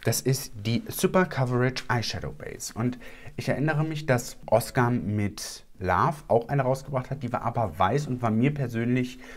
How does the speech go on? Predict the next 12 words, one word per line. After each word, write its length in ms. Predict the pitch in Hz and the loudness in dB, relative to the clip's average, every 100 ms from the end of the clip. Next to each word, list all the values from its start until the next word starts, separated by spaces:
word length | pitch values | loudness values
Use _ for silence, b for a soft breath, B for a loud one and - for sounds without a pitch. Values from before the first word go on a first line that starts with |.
| B B | B B
fürs 320 | - 110 - | -2 -2 2
ganze 380 | 101 107 113 - | 2 2 0 2
Auge 400 | 98 101 104 104 B B B - | 2 2 2 0 B B B -10
zu, 640 | - - - 156 156 151 151 101 95 | -2 0 2 0 0 -2 -2 -6 -6
zu 420 | - - 151 - | -6 4 6 6
weiß. 500 | 92 73 - - - - - - - - | 4 -2 -6 -10 -10 -14 -20 -20 -10 0
Die 80 | 107 | 0
ist 140 | 107 | 4
halt 220 | 110 104 | 2 2
sehr 240 | 87 107 90 | 2 4 4
artistisch 440 | - 120 - 123 | -2 -4 -4 -2
gewesen. 420 | 123 117 120 135 | 2 4 4 2